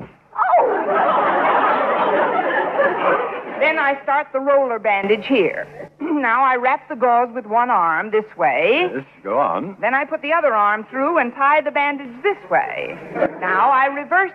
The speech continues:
Speaker 1: the process, again bringing the other arm through the bandage and wrapping it securely.
Speaker 2: Uh, now what?
Speaker 1: Now, if someone will untie my arms, I'll continue.
Speaker 2: Uh, Miss Brooks, can you or can you not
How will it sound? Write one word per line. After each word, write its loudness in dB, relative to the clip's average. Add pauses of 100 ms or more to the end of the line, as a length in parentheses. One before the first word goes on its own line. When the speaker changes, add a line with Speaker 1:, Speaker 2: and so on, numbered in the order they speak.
Speaker 1:
the -2
process, 2
again 0
bringing -2
the 0
other 2
arm 2
through -4
the -8
bandage 0
and 0
wrapping 2
it 2
securely. -2 (120)
Speaker 2:
Uh, -4 (180)
now 2
what? -6 (340)
Speaker 1:
Now, 2
if -2
someone 0
will 4
untie 2
my 2
arms, 0
I'll 4
continue. 0 (4000)
Speaker 2:
Uh, -2
Miss -2 (120)
Brooks, 0 (280)
can 2
you 0
or 6
can 0
you 0
not 0